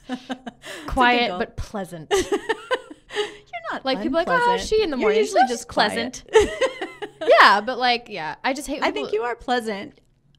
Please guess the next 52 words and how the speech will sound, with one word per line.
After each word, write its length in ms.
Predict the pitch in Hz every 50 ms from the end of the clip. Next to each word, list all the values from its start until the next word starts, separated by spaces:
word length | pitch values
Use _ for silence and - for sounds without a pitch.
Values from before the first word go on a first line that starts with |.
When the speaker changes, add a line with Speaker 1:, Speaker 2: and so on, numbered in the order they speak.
| _ _ _ -
Speaker 2:
I 80 | 247 269
hate 160 | 262 330 339
when 100 | 311 330
people 160 | 349 330 320
are 160 | 330 311 254 233
super 300 | - - 254 233 214 214
enthusiastic 600 | 208 - 202 196 185 196 180 175 180 - 190 185
in 60 | 175
the 60 | 170
mornings. 380 | 170 170 170 170 170 180 190 -
It 60 | 233 233
could 100 | 320 285
be 60 | 339
the 80 | 311
best 300 | 226 202 240 214 214 214
morning 220 | 233 208 208 202 202
of 100 | 202 196
my 120 | 202 190
life, 300 | 180 175 170 175 190 190 -
and 120 | 180 190 - _ _ _
b-, 80 | - - -
I, 140 | 170 202 202 - - - -
if 140 | 190 190
someone 240 | - 226 214 202 196
could 160 | 190 220 202
come 160 | - - 202 202
out 140 | - 180
with 160 | 208 208 196 -
that 160 | 185 185 -
type 180 | - 220 202
of 80 | 202 -
energy, 500 | - 165 160 170 185 185 202 226 220 -
I'd 180 | - 175 185 185
be 80 | 190
like, 160 | 180 - _ _
"Shut 280 | - - - 214 254 - -
up." 300 | 196 185 143 - _ 214 - _ _ _ _ - - - - - - - 330 220
It's 160 | 226 - -
just 200 | 269 254 262 -
too 120 | - 302
much. 300 | 262 247 247 247 254 -
Speaker 1:
What 140 | 226 254 277
Speaker 2:
It's 80 | 311 330
Speaker 1:
if 40 | 311
they 60 | 294
Speaker 2:
just, 100 | 285 -
Speaker 1:
said, 200 | 285 254 233 196
"You 200 | 202 220 233 226
Speaker 2:
it's 80 | 214 254
Speaker 1:
won 240 | 277 285 302 320 277
the 80 | 302
lottery"? 760 | 262 226 233 240 233 240 226 220 190 170 160 - - 170 -